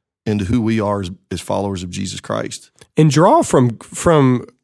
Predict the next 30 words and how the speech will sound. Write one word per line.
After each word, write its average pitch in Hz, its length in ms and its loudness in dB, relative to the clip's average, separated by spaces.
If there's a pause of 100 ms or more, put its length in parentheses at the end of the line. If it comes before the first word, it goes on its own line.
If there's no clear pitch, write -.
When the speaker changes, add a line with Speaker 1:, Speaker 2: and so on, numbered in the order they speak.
(580)
Speaker 2:
societal 156 720 2
norms 120 760 4
to 110 120 -2
help 123 320 -2
you 113 420 0 (1300)
understand 131 560 4
holy, 127 500 2 (100)
or, 123 300 -2
yeah, 147 340 2
understand 156 420 4
honor 123 380 4
of 101 120 0
holiness. 104 500 0
Like, 110 160 -4
for 143 100 2
instance, 131 400 0 (500)
um, 113 500 2 (220)
we 147 120 4
don't 165 140 4
have 139 160 4
a 123 40 4
lot 117 400 4
of 123 140 2
areas 113 480 2
where 113 160 0
we 101 380 -2 (160)
give 117 200 0
that 110 200 0
respect, 107 640 -4 (340)
but 113 380 0